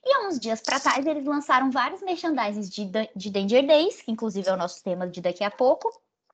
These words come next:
Camiseta, arminha, máscara, tudo de bom e mais um pouco.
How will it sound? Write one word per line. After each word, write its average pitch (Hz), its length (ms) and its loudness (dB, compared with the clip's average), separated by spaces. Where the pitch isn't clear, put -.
Camiseta, 247 840 4
arminha, 262 500 -2
máscara, 254 580 -6
tudo 349 400 -4
de 339 120 -12
bom 269 200 0
e 302 60 0
mais 302 180 -4
um 359 100 -8
pouco. 165 300 -6